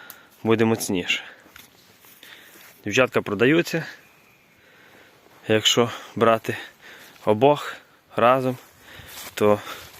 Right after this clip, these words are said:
ціна буде хороша. Так. Ціни не маленькі,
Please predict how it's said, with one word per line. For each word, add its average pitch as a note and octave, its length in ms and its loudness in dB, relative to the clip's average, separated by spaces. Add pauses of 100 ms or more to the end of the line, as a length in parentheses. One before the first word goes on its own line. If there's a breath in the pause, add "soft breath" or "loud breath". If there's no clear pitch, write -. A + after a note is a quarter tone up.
(240 loud breath)
ціна A#2 360 0
буде A2 340 -2 (580 loud breath)
хороша. - 460 2 (1600 soft breath)
Так. A#2+ 180 0 (1200 loud breath)
Ціни A#2+ 280 0
не G#2+ 80 -2
маленькі, C#3+ 480 0